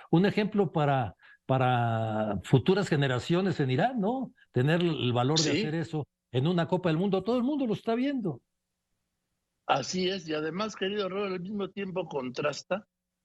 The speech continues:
Speaker 2: contrasta con esta, pues, esta orden de la fifa por orden del gobierno de Qatar,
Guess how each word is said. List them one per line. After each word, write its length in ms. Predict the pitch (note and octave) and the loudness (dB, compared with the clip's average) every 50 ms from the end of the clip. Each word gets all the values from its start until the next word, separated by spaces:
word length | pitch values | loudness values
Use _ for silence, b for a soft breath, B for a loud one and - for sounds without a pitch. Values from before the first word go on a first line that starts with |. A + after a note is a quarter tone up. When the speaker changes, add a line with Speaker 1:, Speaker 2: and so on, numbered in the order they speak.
| _ _ _ _ _ _ | _ _ _ _ _ _
Speaker 2:
contrasta 680 | - C#3+ C3 C3 B2 - D3+ D#3+ D3+ - - - D#3 C#3 | -2 -2 -2 -2 -4 -4 -4 -4 -4 -4 -4 -4 -4 -4
con 560 | - C#3 B2 A#2+ A#2+ A2+ G#2+ G#2 G2 F#2 - _ _ _ _ _ _ _ _ _ _ - | -4 -2 -2 -2 -2 -2 -6 -10 -12 -14 -18 _ _ _ _ _ _ _ _ _ _ -4
esta, 840 | D#3+ E3 - - - - E3 C#3 C3 B2 A2+ G#2+ G#2 F#2+ - - _ _ _ _ _ _ _ _ _ _ _ _ _ _ _ _ _ _ _ _ _ _ | -4 -4 -4 -6 -4 -2 -2 0 0 -2 -4 -6 -8 -8 -12 -16 _ _ _ _ _ _ _ _ _ _ _ _ _ _ _ _ _ _ _ _ _ _
pues, 200 | - A#2+ A#2 - | -6 -6 -4 -4
esta 240 | E3 F#3+ - - E3+ | -6 -6 -4 -2 -2
orden 280 | F#3 F#3+ F#3 F3+ D#3+ C3+ | -2 -2 -4 -6 -4 -4
de 100 | B2+ A#2+ | -2 -2
la 160 | A#2 A2 A2 | -2 -4 -4
fifa 340 | - F#3+ G3 E3 E3 C3+ A2+ | -6 -8 -6 -4 -4 -4 -4
por 180 | A2 A2 A#2+ | -4 -4 -2
orden 300 | B2+ C3 C3+ C3+ B2+ C3 | -2 -2 -2 -4 -4 -4
del 160 | A#2+ A2 A2 | -4 -4 -4
gobierno 520 | G2+ G#2 G#2+ G#2 A2+ A#2+ B2 A#2+ B2 A#2+ A2 | -4 -4 -4 -2 -2 -2 -2 -2 -4 -4 -4
de 180 | A2 A#2 G#2 | -4 -4 -4
Qatar, 500 | - C3 A#2+ G#2+ - C#3 B2 A#2+ A#2+ - | -4 -6 -6 -4 -6 -6 -6 -6 -8 -10